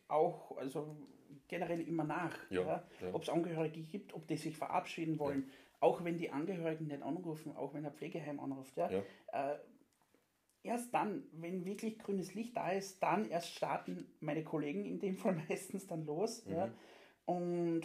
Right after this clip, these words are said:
Speaker 1: holen dann den oder die Verstorbene, ja, äh, direkt zu uns dann in den Kühlraum der Bestattung Parks in Graz.
Speaker 2: Ja, ja,
Speaker 1: Ja.
Speaker 2: ja.
Speaker 1: Mhm.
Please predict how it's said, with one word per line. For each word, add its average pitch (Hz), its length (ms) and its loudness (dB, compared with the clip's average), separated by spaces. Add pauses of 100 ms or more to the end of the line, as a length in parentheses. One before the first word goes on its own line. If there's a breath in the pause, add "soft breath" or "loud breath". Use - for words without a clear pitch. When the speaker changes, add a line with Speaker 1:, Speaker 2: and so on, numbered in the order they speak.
(100)
Speaker 1:
holen 160 320 4
dann 185 420 2
den 170 200 0
oder 170 180 0
die 170 140 -8
Verstorbene, 170 680 -2 (140)
ja, 156 840 0
äh, 156 40 4 (120)
direkt 170 300 -6
zu - 120 -6
uns 160 280 0
dann 160 180 -2
in 139 80 0
den 151 120 0
Kühlraum 160 380 -2
der 160 80 -4
Bestattung 156 460 -4
Parks 160 280 -6
in 160 80 -2
Graz. 143 520 -8
Speaker 2:
Ja, 92 160 -2
ja, 87 200 -6
Speaker 1:
Ja. 156 180 0
Speaker 2:
ja. 87 120 -4 (760 loud breath)
Speaker 1:
Mhm. 170 520 2